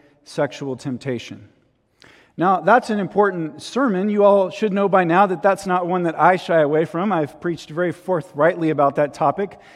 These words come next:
a number of times, uh, in the eight years so far that I've been here. But that's not the sermon that I want to preach today. I want to preach a different sermon because I think that this story is about more than that. I think there's actually a deeper layer. I think it's about more than just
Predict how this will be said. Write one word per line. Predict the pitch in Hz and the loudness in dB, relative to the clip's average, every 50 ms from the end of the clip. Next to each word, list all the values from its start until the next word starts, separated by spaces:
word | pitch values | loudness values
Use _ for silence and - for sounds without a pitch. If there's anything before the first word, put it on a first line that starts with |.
| - - _ - | -20 -20 _ -6
a | 156 | -4
number | 143 156 180 185 175 180 | -2 -2 -2 -2 -2 -2
of | 151 131 | -4 -4
times, | - 151 147 147 160 214 196 - - | -6 -6 -4 -4 -4 -6 -8 -10 -12
uh, | - 170 143 | -10 -6 -6
in | 131 123 120 | -4 -4 -4
the | 123 135 | -6 -6
eight | 147 147 143 160 | -6 -6 -6 -6
years | 151 147 143 143 143 | -4 -4 -4 -4 -6
so | - 175 160 | -6 -8 -8
far | 131 - 160 151 147 | -6 -2 0 0 0
that | 143 139 | 0 0
I've | 139 131 123 127 - | -2 -2 -2 -4 -6
been | 180 208 196 | -6 -6 -6
here. | 156 135 131 123 143 175 - - - _ _ _ _ _ _ _ _ _ | -6 -4 -4 -4 -4 -4 -6 -10 -20 _ _ _ _ _ _ _ _ _
But | - 196 160 | -6 0 2
that's | 233 247 247 - | 2 2 2 2
not | 240 220 202 | -2 -2 -2
the | 220 | -4
sermon | 165 - 220 202 190 185 175 | -6 -6 -4 -4 -2 0 0
that | 165 156 | 2 2
I | 156 | 2
want | 147 147 151 147 | 2 2 0 0
to | 143 139 | -2 -2
preach | - 156 143 135 - - | -4 -6 -6 -6 -8 -10
today. | - 127 110 110 101 95 - _ _ _ _ _ _ _ _ _ _ _ _ _ _ _ _ - - - | -12 -10 -8 -8 -8 -10 -12 _ _ _ _ _ _ _ _ _ _ _ _ _ _ _ _ -20 -14 -8
I | - | -6
want | 180 202 202 196 | -4 -4 -4 -4
to | |
preach | - 220 226 - 202 | -4 -4 -6 -4 -6
a | 175 | 0
different | 143 208 233 175 196 185 156 | 2 2 2 2 0 -8 -10
sermon | - - 185 170 175 196 196 175 | -8 -6 -4 -2 -2 0 -2 -2
because | 175 175 190 190 | 0 0 2 4
I | 190 175 | 4 4
think | 170 - - 220 226 240 - | 2 0 -2 -2 -2 -2 0
that | - 208 190 - | 2 0 0 0
this | - 196 185 - | 0 -2 -2 -2
story | - - - 226 220 220 208 202 190 175 - - - - _ - | -6 -8 -2 0 2 2 4 4 2 0 -2 -6 -16 -20 _ -2
is | 196 190 180 | -2 0 2
about | 190 175 180 170 160 | 4 4 4 4 4
more | 156 175 208 214 | 2 2 2 2
than | 175 180 151 | 2 0 -2
that. | 131 123 - - - - _ _ _ _ _ _ _ _ _ _ _ _ | -2 -4 -6 -10 -16 -20 _ _ _ _ _ _ _ _ _ _ _ _
I | _ _ _ _ - | _ _ _ _ -4
think | 175 196 196 | -2 0 0
there's | 202 180 - | 0 2 4
actually | 208 196 196 - - 190 | 4 4 2 2 -2 -2
a | 180 | -2
deeper | 143 165 208 214 - 185 175 | 0 0 -2 -2 -2 -2 -2
layer. | 160 165 190 208 202 196 | 2 4 6 6 6 6
I | 185 | 4
think | 170 - 202 185 - | 2 0 -2 -2 -2
it's | 196 - - | -2 -2 0
about | 170 156 170 175 170 | 2 4 4 4 4
more | 160 156 165 185 196 | 2 -2 0 0 0
than | 170 170 160 | 0 0 -2
just | 143 165 175 151 - - | -2 -2 -4 -4 -6 -10